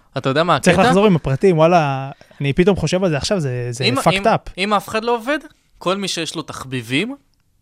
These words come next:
Speaker 1: נהיה מטורף. אני ואתה שיש לנו פודקאסט,
Speaker 2: אחי, אנחנו
Speaker 1: אנחנו כאילו נשלוט בשוק,
Speaker 2: <laughs>
Speaker 1: כאילו. אבא שלי כזה, מלא עבודות, מלא זה. הוא לא יודע, לא היה לו זמן לייצר תחביבים, הוא כל הזמן עבד. אני
Speaker 2: כן.
Speaker 1: כאילו, כל הזמן לא עבדתי ורק עשיתי תחביבים.
Speaker 2: כן.
Speaker 1: הופה, בום.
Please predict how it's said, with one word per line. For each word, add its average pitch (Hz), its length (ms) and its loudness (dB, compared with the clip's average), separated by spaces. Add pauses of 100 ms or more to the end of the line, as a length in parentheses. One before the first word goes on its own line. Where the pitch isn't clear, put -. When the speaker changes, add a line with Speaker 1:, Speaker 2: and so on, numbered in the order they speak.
(140)
Speaker 1:
נהיה 135 200 -2
מטורף. 139 520 -4
אני 156 140 -2
ואתה 165 200 -2
שיש 156 180 -6
לנו 151 160 -6
פודקאסט, - 600 0
Speaker 2:
אחי, - 180 -2
אנחנו 131 360 2
Speaker 1:
אנחנו 202 280 2
כאילו 226 240 0
נשלוט 220 440 4
בשוק, 233 460 4
Speaker 2:
<laughs> - 20 -12
Speaker 1:
כאילו. 139 260 -2 (520)
אבא 208 240 2
שלי 220 200 -2
כזה, 151 240 -2
מלא 165 180 -2
עבודות, 196 400 -2
מלא 185 240 -4
זה. 202 200 -4 (260)
הוא 147 160 -4
לא 180 60 0
יודע, 247 200 0
לא 139 100 2
היה 175 80 4
לו 220 80 0
זמן 208 200 -4
לייצר 214 260 -4
תחביבים, 196 460 -8
הוא 170 80 -12
כל 139 120 -8
הזמן 165 200 -8
עבד. 202 280 -2 (280)
אני 143 200 -8
Speaker 2:
כן. 175 60 -4
Speaker 1:
כאילו, 180 220 -2 (260)
כל - 120 -6
הזמן 147 200 -6
לא 165 120 -2
עבדתי 139 380 -4
ורק 131 220 -8
עשיתי 151 220 -10
תחביבים. 151 500 -10 (240)
Speaker 2:
כן. 175 160 -10
Speaker 1:
הופה, 220 280 -4
בום. 156 300 -4